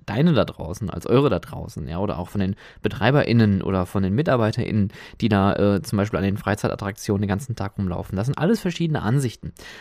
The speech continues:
Und, ähm, nichtsdestotrotz, äh, werden wir dieses Jahr wieder ein bisschen sowas wie einen Alltag erleben dürfen. Wir können unsere Freizeitparks, unsere Lieblingsparks, unsere Lieblingsattraktionen wieder besuchen und,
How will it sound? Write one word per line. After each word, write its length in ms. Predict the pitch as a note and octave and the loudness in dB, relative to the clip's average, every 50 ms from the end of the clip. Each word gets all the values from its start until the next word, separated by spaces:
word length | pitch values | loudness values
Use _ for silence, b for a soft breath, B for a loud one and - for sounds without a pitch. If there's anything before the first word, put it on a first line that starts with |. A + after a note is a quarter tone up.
| B B _ | B B _
Und, 460 | - A2+ A2+ A2+ A#2 A#2 - - - - | 0 2 4 4 2 0 -2 -8 -6 -2
ähm, 640 | G2+ G#2 G#2 G#2+ G#2+ G#2+ A2 A2 A2 A2 A2+ C3 - _ - - - - - - | 0 2 4 4 4 2 2 2 0 0 -2 -4 -8 _ -20 -20 -20 -20 -20 -18
nichtsdestotrotz, 920 | C#2+ F#2 C#3 C#3+ D#3 E3 - C#3+ C#3+ - D3+ C#3 - B2+ C3 C#3 C#3 - - | -12 -6 0 2 2 2 2 0 0 0 -2 -2 0 0 0 0 0 -6 -10
äh, 200 | - - - - - | -8 -8 -8 -8 -10
werden 560 | D#2 D#2+ D#2 A2+ G#2+ A2 A#2+ D3 D3 C3 A#2+ | -10 -10 -6 0 2 4 6 6 6 4 4
wir 160 | A#2+ A#2+ B2 | 2 2 4
dieses 340 | A2+ A2+ A2 A2+ A2+ A2 - | 4 4 2 2 0 0 0
Jahr 180 | A2+ G#2+ A2 A2 | 0 2 2 2
wieder 200 | A2+ - G2+ G#2 | 2 2 2 2
ein 160 | G#2+ A2+ G#2 | 2 0 0
bisschen 540 | A#2+ B2 - - - B2 A#2+ A#2+ B2 A#2+ B B B B B B B B | -2 -4 -4 -2 0 2 4 4 4 2 B B B B B B B B
sowas 300 | - A#2 A#2 A2+ A2+ - | -2 0 2 2 2 0
wie 60 | A2+ | 0
einen 140 | G#2 - - | -2 0 0
Alltag 380 | G#2+ D3+ D3 D#3+ D#3+ D3+ - | 0 2 2 2 2 0 0
erleben 420 | - - B2+ B2+ B2+ B2 B2+ B2 A#2 | 0 0 2 4 4 4 4 4 6
dürfen. 400 | A#2+ A#2+ A2+ A2+ - A#2+ A2 G#2 | 6 4 4 4 2 0 0 2
Wir 200 | G#2 G2+ E2+ E2+ | 2 2 2 2
können 280 | - - G#2+ G#2 G2+ | 2 0 2 2 2
unsere 480 | C2+ F2+ G2 F#2+ F2+ F#2 F#2 F2+ F2+ E2+ | 0 0 -2 -2 -2 0 0 0 -2 -2
Freizeitparks, 880 | - - C#3 C#3+ C#3+ - C3 C3 C3+ - _ - B2+ A2+ A#2 A#2+ - | -4 -2 -2 -2 0 0 -2 -2 -4 -6 _ -4 -2 -2 -2 -2 -4
unsere 240 | A2 A2 A#2 A2+ A2+ | -6 -6 -4 0 2
Lieblingsparks, 800 | A2+ A#2 A2+ - A#2 G#2 - - - C3 B2 A2+ A#2 A2+ - - | 2 2 2 0 -2 -4 -4 -6 -4 -2 -2 -2 -2 -4 -4 -4
unsere 220 | A2+ A2 G#2+ A2 A2 | -4 -2 0 2 2
Lieblingsattraktionen 920 | A#2 A#2 A#2+ - B2 A2+ G#2+ - - - A#2 - - - - C3 B2 A#2+ | 2 0 -2 -4 -8 -8 -8 -8 -10 -12 -12 -12 -12 -4 -2 2 2 4
wieder 120 | A#2 A#2 A2 | 4 4 2
besuchen 520 | G#2+ A2 A2 A2+ A2+ A2+ - - A2+ G#2+ B B B B B B B B B | 0 0 -2 -2 -2 -2 -2 -2 -4 -4 B B B B B B B B B
und, 460 | - G2 G#2+ A2 A2 A2+ A2+ - - | 0 2 2 4 4 2 0 -4 -4